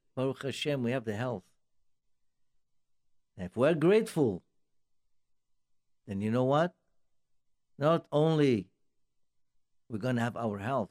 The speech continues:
but we're gonna have a blessing. If Chas v'Shalom, a person is not grateful,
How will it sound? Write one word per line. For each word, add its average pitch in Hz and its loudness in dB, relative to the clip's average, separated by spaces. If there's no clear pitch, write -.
but 101 -8
we're 92 -8
gonna 117 -2
have 98 -6
a 90 -8
blessing. 82 -6
If - -14
Chas 104 -6
v'Shalom, 127 -2
a 107 -2
person 123 -2
is 95 -4
not 110 -4
grateful, 131 -6